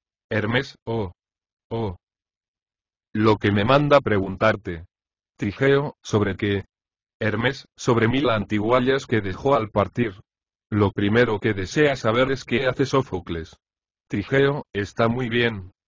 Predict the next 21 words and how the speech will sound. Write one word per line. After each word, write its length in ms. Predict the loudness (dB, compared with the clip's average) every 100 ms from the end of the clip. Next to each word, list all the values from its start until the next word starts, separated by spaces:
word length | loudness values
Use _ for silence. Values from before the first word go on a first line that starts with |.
| _ 0
pero 260 | 2 2
le 140 | 2 2
ha 80 | 2
ocurrido 480 | 2 0 0 0
una 200 | 0 -2
cosa 320 | 0 -2 0 0
extraordinaria. 1000 | -2 0 2 2 0 2 0 0 -8 -14 _ _ _ _
Hermes, 460 | -4 -2 0 -2 -4 _
¿cuál? 320 | 2 2 2 -2 _ _ _ _ _ -6
Trigeo, 580 | -6 0 2 2 0 -8
pues 200 | -2 -2
que 140 | -2 -2
Sófocles 520 | -2 -2 -2 -2 -2
se 180 | 0 0
ha 60 |
convertido 600 | 2 0 0 0 0 0
en 80 | -2
Simónides. 720 | -2 -2 -2 -2 -4 -6 -4
Treinta 320 | -2 -2 0
y 100 | -4
seis. 500 | 0 0 0 -4 -14